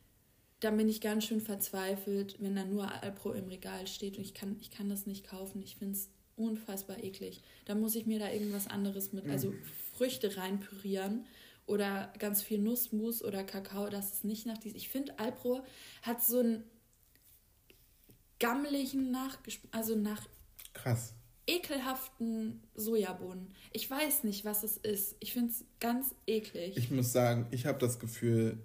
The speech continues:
Speaker 2: immer eher, wenn ich, also den Hersteller, den du kaufst, den, den mag ich tatsächlich nicht so gerne. Ich find, das schmeckt ein bisschen nach Pappe.
Speaker 1: Echt jetzt?
Speaker 2: Ja. Und genauso geht's mir auch bei
Speaker 1: <clears throat>
Speaker 2: allen Supermarkt-Eigenmarken.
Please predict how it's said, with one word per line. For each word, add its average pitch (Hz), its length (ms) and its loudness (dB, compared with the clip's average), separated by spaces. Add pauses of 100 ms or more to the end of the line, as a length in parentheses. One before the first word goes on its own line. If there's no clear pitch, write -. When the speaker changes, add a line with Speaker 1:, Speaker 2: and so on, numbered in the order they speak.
Speaker 2:
immer 107 300 6
eher, 110 180 4
wenn 107 140 4
ich, 107 220 4 (380)
also 117 500 6 (680)
den 127 160 10
Hersteller, 127 320 10
den 123 200 8
du 147 120 8
kaufst, 160 460 8
den, 127 160 4 (320)
den 131 100 6
mag 131 140 8 (100)
ich 123 120 -2
tatsächlich 123 640 6
nicht 139 200 4
so 120 160 4
gerne. 107 380 2 (1080)
Ich 113 120 2
find, 120 160 2
das 123 100 2
schmeckt 123 240 -2
ein 117 80 4
bisschen 113 220 0
nach 107 160 -2
Pappe. 127 420 0 (880)
Speaker 1:
Echt - 240 -6
jetzt? 247 200 -2
Speaker 2:
Ja. - 320 8 (580)
Und 127 120 2
genauso 139 420 8
geht's 156 260 8
mir - 80 2
auch 131 120 6
bei 135 120 6
Speaker 1:
<clears throat> 151 100 6
Speaker 2:
allen 175 520 8
Supermarkt-Eigenmarken. 127 1600 2